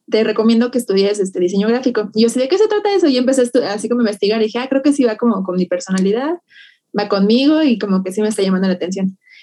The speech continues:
Y en la preparatoria, pues igual, ya te van así como orientando por áreas y todo. Voy a la carrera y la verdad es que sí, totalmente era así, tal cual lo que yo quería, lo que me gustaba.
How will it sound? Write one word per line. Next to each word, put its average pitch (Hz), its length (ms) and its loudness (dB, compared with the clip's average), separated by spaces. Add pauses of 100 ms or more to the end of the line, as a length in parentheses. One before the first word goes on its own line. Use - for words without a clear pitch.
(100)
Y 233 60 4
en 240 60 4
la 247 100 0
preparatoria, 220 560 0
pues 202 160 -4
igual, 190 300 0
ya 196 200 -4
te 202 80 -6
van 202 140 -2
así 202 140 -6
como 202 180 0
orientando 190 420 0
por 190 160 -4
áreas 240 380 -2
y - 60 -20
todo. 285 320 0 (720)
Voy 240 220 2
a 254 60 -2
la 233 120 -4
carrera 233 580 -4
y 220 80 2
la 214 100 0
verdad 208 220 0
es 220 80 -2
que 220 120 -2
sí, 226 260 -2
totalmente 233 520 2
era 220 100 0
así, 202 520 -2 (280)
tal 196 200 -2
cual 214 140 2
lo 214 80 2
que 190 420 -2
yo 190 220 0
quería, 220 400 2
lo 220 100 2
que 202 80 -10
me 185 140 -4
gustaba. 226 500 -2